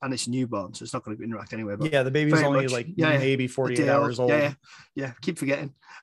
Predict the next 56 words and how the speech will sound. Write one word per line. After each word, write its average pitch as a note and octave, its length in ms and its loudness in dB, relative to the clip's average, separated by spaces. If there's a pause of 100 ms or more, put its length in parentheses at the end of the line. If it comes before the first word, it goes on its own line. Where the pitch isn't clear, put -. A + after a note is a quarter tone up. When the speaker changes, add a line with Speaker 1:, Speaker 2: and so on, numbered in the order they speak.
Speaker 1:
Um, E3 400 4 (260)
yeah, F#3 140 4
so, F3 260 4
and C#3+ 220 0
it's - 180 -8
like, C3+ 180 -4
you C3+ 60 -4
know, A2+ 220 -4
on C3+ 100 0
its C3 140 -2
oxygen, B2 400 -4
bless A#2 220 -4
it. C3 100 -8 (100)
Uh, A#2 140 -4 (140)
but - 160 -6 (400)
I, D#3 100 -2
do - 140 -2
you - 20 2
find D4+ 240 2
out C#4+ 40 4
if A3 80 0
it's F3 100 -4
a - 20 0
he D#3 120 4
or A#2 100 0
she? - 340 -8 (1120)
Is F#3 100 0
it F#3+ 80 0
he? G3+ 140 4
It's F3+ 320 2
a - 40 6
little F3+ 180 8
Speaker 2:
Uh, F3+ 40 2
Speaker 1:
boy, G3 180 6
I C#4+ 40 6
think. D#3+ 320 -2
I E3+ 40 2
Speaker 2:
I - 20 4
Speaker 1:
think A3 80 2
Speaker 2:
think B3+ 100 4
Speaker 1:
it's G3 80 0
a F3 60 6
Speaker 2:
it's D#3+ 100 0
a F3 40 2
Speaker 1:
little F3 120 6
boy. - 20 2
Speaker 2:
he. A2+ 140 -4
Yeah, C3 140 0
I - 40 -4
Speaker 1:
Yeah. - 120 2
Speaker 2:
think G3+ 120 -2
it's C#3 120 -4
a C#3+ 40 -6
boy. C#3 380 -2
Yeah. D3 240 -2
Speaker 1:
Um, C#3 200 -8